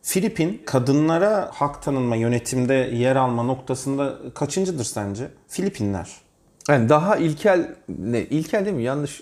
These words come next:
Speaker 2: ifade etmeyeyim ama
Speaker 1: Gelişmemiş.
Speaker 2: hani gelişmemiş
Speaker 1: Ya da
Speaker 2: bir o
Speaker 1: gelişmekte
Speaker 2: toplum
Speaker 1: olan
Speaker 2: olduğunu
Speaker 1: ülke.
Speaker 2: düşünecek olursam,
Speaker 1: Evet.
Speaker 2: tabii kültürel yapısını çok bilmiyorum. Bu ön yargıyla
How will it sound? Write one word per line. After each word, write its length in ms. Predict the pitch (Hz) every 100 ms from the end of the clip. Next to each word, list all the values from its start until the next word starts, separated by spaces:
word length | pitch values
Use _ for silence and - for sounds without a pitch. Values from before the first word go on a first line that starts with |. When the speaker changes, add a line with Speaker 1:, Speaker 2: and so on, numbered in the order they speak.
| -
Speaker 2:
ifade 340 | 110 139 147
etmeyeyim 300 | 151 - 120
ama 120 | 240
Speaker 1:
Gelişmemiş. 640 | 269 127 123 98 82 - 254
Speaker 2:
hani 80 |
gelişmemiş 480 | 269 254 - 190 147
Speaker 1:
Ya 120 | 175
da 40 | 269
Speaker 2:
bir 60 |
o 20 | 151
Speaker 1:
gelişmekte 460 | 160 - 180 170 196
Speaker 2:
toplum 120 | 196
Speaker 1:
olan 240 | 160 147
Speaker 2:
olduğunu 220 | - 160 160
Speaker 1:
ülke. 180 | 127
Speaker 2:
düşünecek 500 | 151 147 180 170 165
olursam, 560 | 185 220 180 - 233 311
Speaker 1:
Evet. 220 | 156 135 98 -
Speaker 2:
tabii 180 | 165 170
kültürel 480 | 175 165 190 190
yapısını 380 | 185 185 170 180
çok 300 | 175 180 180
bilmiyorum. 580 | 190 190 151 117 202 285
Bu 160 | 226 208
ön 100 | 214
yargıyla 760 | 202 151 135 135 147 240 277